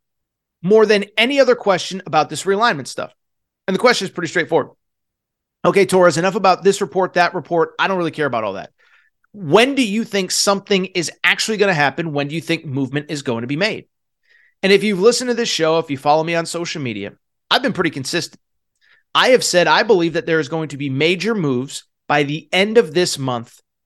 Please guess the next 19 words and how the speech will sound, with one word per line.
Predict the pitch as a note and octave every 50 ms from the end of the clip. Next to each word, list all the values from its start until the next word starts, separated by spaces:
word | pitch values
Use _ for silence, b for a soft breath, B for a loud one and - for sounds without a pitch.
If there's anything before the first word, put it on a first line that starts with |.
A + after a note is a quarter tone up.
| _ _
by | - C#3 C#3
June | A#2+ A#2 C3 E3+ G3+ G#3+
thirtieth | G3+ - - D#3+ D#3 D3 C#3+ C#3+ C#3 C3+ - _ _
into | F3 D3 C3+ C3 - C3
July | A#2 C3 B2+ A2+ G#2+ G2 G2
first. | - - A#3+ - - - - - _ _ _ _ _ _ _ _ _ _ _
Now, | - D#3
the | D#3+ D#3+
question | - G3+ - - F#3
becomes, | F#3 F#3 E3+ C#3+
why | C#3 C3 D3+ E3+ E3+ F3+ E3+
June | C#3 E3 F3 D3+
thirtieth? | - E3+ D#3+ D#3 D3+ C#3 -
What's | D3 C#3+ -
so | - D#3
important | C#3+ B2+ - - C3 A#2 A#2 A2+
on | A2+
June | B2 A2+ A2
thirtieth? | - G3+ F#3 C#3 G#2+ - _